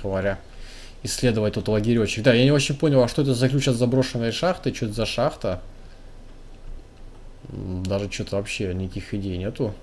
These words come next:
Ну, главное, что ключ мы замутили, <laughs> да, это, пожалуй, важнее всего. Шахту, думаю, мы уже найдём, главное, что ключ есть.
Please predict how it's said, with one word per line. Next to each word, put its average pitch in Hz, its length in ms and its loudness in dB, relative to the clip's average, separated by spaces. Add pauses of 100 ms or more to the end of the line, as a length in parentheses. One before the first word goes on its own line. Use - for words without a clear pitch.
(720)
Ну, 180 120 4
главное, 156 220 10
что - 140 4
ключ 160 280 4
мы 131 80 8
замутили, 123 500 2
<laughs> 92 140 -2
да, 117 100 4
это, 101 160 0
пожалуй, 117 460 4
важнее 113 420 2
всего. 110 480 0 (3500)
Шахту, 143 400 0
думаю, 123 260 4
мы 123 160 6
уже 110 160 2
найдём, 123 400 6
главное, 104 280 2
что - 180 -4
ключ - 340 -4
есть. - 280 -8